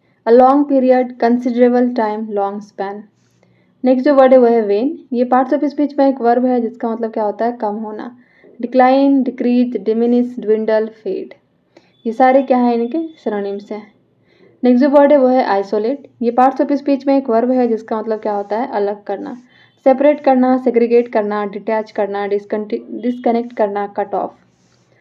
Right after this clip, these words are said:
Next जो word है वो है retaliation, ये parts of speech में एक noun है जिसका मतलब क्या होता है, प्रतिशोध। Counter attack, reprisal, retribution, payback, revenge।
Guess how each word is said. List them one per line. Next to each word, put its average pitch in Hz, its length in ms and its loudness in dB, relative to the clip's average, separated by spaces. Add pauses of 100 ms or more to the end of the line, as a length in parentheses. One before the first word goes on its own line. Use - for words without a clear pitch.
(220)
Next 240 200 0
जो 277 100 4
word 269 200 6
है 262 100 6
वो 240 80 4
है 240 180 4
retaliation, 214 920 0 (380)
ये 226 80 -2
parts 247 300 0
of 277 100 -2
speech 277 380 -2
में 269 100 2
एक 269 100 -6
noun 226 300 -2
है 247 160 2
जिसका 220 320 -4
मतलब 214 200 -6
क्या 214 160 -4
होता 202 200 -4
है, 254 120 -2
प्रतिशोध। 202 680 -6 (600)
Counter 262 320 4
attack, 247 640 0
reprisal, 214 800 -2 (520)
retribution, 262 800 2 (180)
payback, 220 460 2 (120)
revenge। 202 480 -6